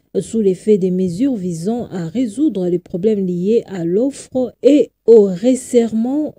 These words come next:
des politiques monétaires. En deux mille vingt-quatre, l'inflation globale au niveau mondial devrait ralentir à cinq virgule huit pour cent en deux mille vingt-quatre et à quatre virgule quatre pour cent en deux mille vingt-cinq.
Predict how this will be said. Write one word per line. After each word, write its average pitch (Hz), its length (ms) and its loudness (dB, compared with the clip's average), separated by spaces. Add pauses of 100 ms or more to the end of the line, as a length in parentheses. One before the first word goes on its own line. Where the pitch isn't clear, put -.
des 214 180 2
politiques 285 600 2
monétaires. 180 760 -2 (380)
En 196 120 -2
deux 202 120 4
mille 208 200 2
vingt-quatre, 233 720 -4 (320)
l'inflation 302 720 -2
globale 220 500 0
au 196 220 0
niveau 202 300 0
mondial 185 500 -2
devrait 190 380 -2
ralentir 233 760 -4
à 196 180 -8
cinq 277 360 -8
virgule 190 360 -4
huit 220 120 -2
pour 180 240 -10
cent 214 140 -6
en 185 40 -4
deux 185 140 0
mille 185 180 -4
vingt-quatre 254 760 -4 (360)
et 226 200 2
à 190 120 -6 (100)
quatre 294 300 -2
virgule 185 320 -6
quatre 240 260 -8
pour 180 220 -12
cent 254 160 -10
en 214 80 -4
deux 208 100 -4
mille 269 240 -6
vingt-cinq. 170 540 -8